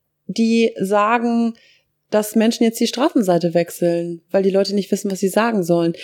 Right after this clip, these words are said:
Das ist nicht böswillig, aber es entsteht aus Hilflosigkeit. Das ist ganz schlimm, weil der Trauernde dann auch noch so behandelt wird, als hätte er eine ansteckende Krankheit.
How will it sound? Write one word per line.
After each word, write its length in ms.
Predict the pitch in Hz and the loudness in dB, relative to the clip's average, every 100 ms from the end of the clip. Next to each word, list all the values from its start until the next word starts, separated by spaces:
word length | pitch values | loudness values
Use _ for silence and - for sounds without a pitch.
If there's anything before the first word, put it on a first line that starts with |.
| - | -10
Das 140 | 185 - | -10 -8
ist 160 | - | -2
nicht 180 | 180 - | -2 0
böswillig, 500 | 185 196 - 262 240 | 0 0 0 0 0
aber 160 | 190 202 | 0 0
es 100 | 196 | 0
entsteht 300 | 190 208 - | -2 -2 -2
aus 140 | 165 | -2
Hilflosigkeit. 760 | 277 311 165 165 165 - 165 165 | -2 0 0 0 -4 0 0 0
Das 100 | - | -6
ist 160 | 190 - | -6 -2
ganz 240 | 220 269 | 0 -2
schlimm, 220 | - 262 | 0 2
weil 100 | 190 | 2
der 100 | 185 | 0
Trauernde 720 | 180 185 202 208 196 196 - - | 0 0 2 2 2 2 0 -6
dann 240 | - 190 | -4 0
auch 60 | - | 2
noch 120 | 185 | 0
so 100 | 185 | 0
behandelt 320 | 180 208 202 | -2 -2 -2
wird, 100 | 196 | -2
als 160 | 175 - | -2 -2
hätte 120 | 190 | 0
er 40 | |
eine 140 | 185 180 | 0 0
ansteckende 480 | 190 - 190 180 180 | -2 -2 -6 -2 -4
Krankheit. 680 | - 240 - 170 165 170 | -2 -2 0 0 0 -2